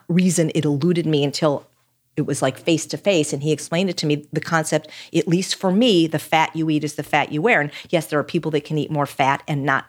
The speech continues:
be fat, but if you're fat, it might not be you. When I, when I ate a more McDougall type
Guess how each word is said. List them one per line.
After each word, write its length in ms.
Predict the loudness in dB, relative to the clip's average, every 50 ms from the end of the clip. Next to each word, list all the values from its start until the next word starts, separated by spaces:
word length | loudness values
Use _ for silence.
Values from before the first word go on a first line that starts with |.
| -10 -12
be 80 | -12
fat, 380 | -8 -4 -2 0 0 0 -2 -4 _ _ -8
but 160 | -8 -8 -8 -10 _ _ _ -4
if 320 | -4 -4 -4 -6 -10 -6
you're 80 | -4 -2
fat, 220 | 0 0 0 0 -2
it 100 | -6 -6
might 200 | -6 -6 -6 -6
not 180 | -6 -8 -8 -6
be 80 | -8
you. 320 | -4 -2 0 2 2 0 -2 -6 -14 -16 -12 -12 -12 -10 -12 -14 -14 -16 _ _ _ 0
When 180 | 2 2 4 4
I, 120 | 2 2 0 0
when 180 | -2 0 2 2
I 160 | 2 0 0 -4 _ _ 0 2
ate 180 | 2 2 2 0
a 40 | 0 2
more 180 | 2 2 2 0
McDougall 480 | 0 -2 0 -2 0 0 0 -2 -2 -2
type 220 | 0 0 0